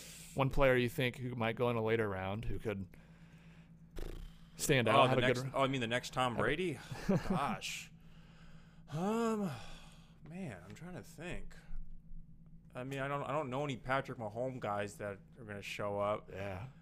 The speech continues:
Speaker 1: We were talking about Kellen Mond earlier. It'd be
Speaker 2: Yeah,
Speaker 1: interesting
Speaker 2: yeah.
Speaker 1: to
Speaker 2: I, I, I wanna see him succeed.
Speaker 1: Yeah.
Speaker 2: Um,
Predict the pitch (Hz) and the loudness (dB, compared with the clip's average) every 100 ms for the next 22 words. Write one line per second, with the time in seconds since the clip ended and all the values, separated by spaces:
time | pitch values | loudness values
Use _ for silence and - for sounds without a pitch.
0 | - 135 127 151 147 110 - 131 107 104 | -4 0 6 8 8 8 6 4 4 4
1 | 123 101 92 95 98 - 214 208 196 190 | 2 2 2 0 0 4 6 6 6 6
2 | 120 151 - 95 175 175 220 160 - 117 | 4 2 0 0 4 4 4 4 0 -4
3 | 107 95 - 95 - 101 127 139 110 113 | -4 -6 -8 -8 -6 -4 -4 -2 0 2
4 | 113 110 110 | 4 4 0